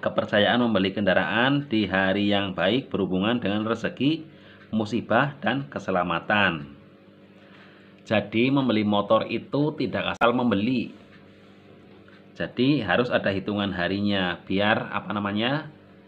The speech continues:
yang pertama selamat, yang kedua itu rezeki, membawa rezeki motor itu, dan yang ketiga tidak mudah rusak atau tidak mudah hilang, kayak gitu.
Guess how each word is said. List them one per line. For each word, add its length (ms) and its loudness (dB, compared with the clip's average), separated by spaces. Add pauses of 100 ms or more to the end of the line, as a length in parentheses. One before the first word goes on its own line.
(160)
yang 160 -2
pertama 320 0
selamat, 880 0
yang 240 -2
kedua 640 0
itu 560 -2
rezeki, 800 -4
membawa 400 2
rezeki 320 -6
motor 320 0
itu, 480 -4
dan 160 2
yang 240 -2
ketiga 400 -2
tidak 400 -4
mudah 320 0
rusak 560 0 (400)
atau 480 0 (560)
tidak 480 -4
mudah 640 0
hilang, 480 2
kayak 320 -8
gitu. 320 -10